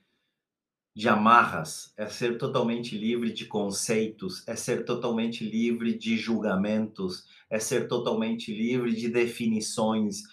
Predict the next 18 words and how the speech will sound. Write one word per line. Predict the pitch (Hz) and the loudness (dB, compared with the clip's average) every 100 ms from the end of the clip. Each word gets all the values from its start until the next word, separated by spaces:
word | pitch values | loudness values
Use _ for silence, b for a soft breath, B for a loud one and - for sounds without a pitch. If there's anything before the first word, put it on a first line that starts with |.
| B B | B B
é | 120 | -2
ser | 127 135 127 | 2 2 2
totalmente | 135 135 127 120 123 - 113 | 0 2 2 0 -4 -4 -2
livre | 120 135 127 | 0 2 2
de | 117 127 | 0 -2
conclusões. | - 135 131 131 120 110 117 110 101 - - - _ _ _ _ _ _ _ _ _ _ _ _ _ _ _ - | 4 4 4 2 0 2 4 4 2 -4 -10 -14 _ _ _ _ _ _ _ _ _ _ _ _ _ _ _ 4
Pra | 127 120 | 6 8
mim, | 135 143 | 4 2
espiritualidade | 123 - 120 104 98 98 98 101 117 127 - - _ - | 0 -4 -4 -4 -2 -2 0 0 2 2 -2 -8 _ -12
é | |
tu | 131 143 | -6 -2
mudar | 139 131 117 117 127 | 0 0 0 0 0
o | 131 | -2
tempo | 139 127 - 143 - | 0 0 0 -4 -2
todo. | 139 127 147 107 - - _ _ _ _ _ _ _ _ _ _ _ _ _ _ _ | 2 2 0 -4 -8 -12 _ _ _ _ _ _ _ _ _ _ _ _ _ _ _
Pra | 190 156 147 | 12 12 10
mim, | 151 185 160 | 6 4 2
espiritualidade | 151 - 175 156 151 127 123 135 160 170 127 | 0 -2 0 -2 0 0 2 4 4 2 -6